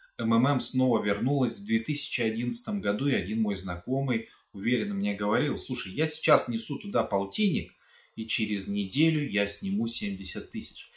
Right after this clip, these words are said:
И самое интересное, что у него это правда получилось.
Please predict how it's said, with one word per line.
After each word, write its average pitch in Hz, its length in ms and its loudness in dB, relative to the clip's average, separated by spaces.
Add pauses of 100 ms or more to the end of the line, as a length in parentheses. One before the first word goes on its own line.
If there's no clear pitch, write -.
(200)
И 165 80 0
самое 156 480 10
интересное, 101 540 -4
что 110 200 -4
у 110 60 2
него 113 360 2
это 110 220 -6
правда 113 500 4
получилось. 101 680 -6